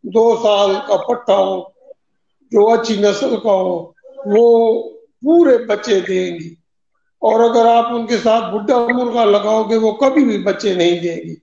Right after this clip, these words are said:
इसी तरह से बुढ़े मुर्गों के साथ यंग फीमेल मुर्गियां लगाएं, नौ माह की, दस माह की, बारह माह की, पूरे बच्चे निकलेंगे।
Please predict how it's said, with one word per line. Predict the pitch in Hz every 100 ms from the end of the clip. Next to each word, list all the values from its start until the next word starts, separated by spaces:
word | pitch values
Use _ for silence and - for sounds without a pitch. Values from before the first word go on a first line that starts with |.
| - _ _
इसी | 262 214 262
तरह | 269 247 240 220
से | 247
बुढ़े | 196 233 - 247
मुर्गों | 247 254 233 226
के | 220 180
साथ | 202 208 208 - - _ _ 196
यंग | 175 233 277 262
फीमेल | 233 262 254 240 226
मुर्गियां | 226 214 101 104 92
लगाएं, | 92 90 90 - - _ _ _ _ 208
नौ | 208 214 208
माह | 196 202 190
की, | - 98
दस | - 107 107 113
माह | 107 98 170
की, | 180 185
बारह | 165 196 220 202 196
माह | 190 180
की, | 175 170 - _ _ _ _
पूरे | 269 330 330 240
बच्चे | 226 - 233
निकलेंगे। | 196 185 185 85 170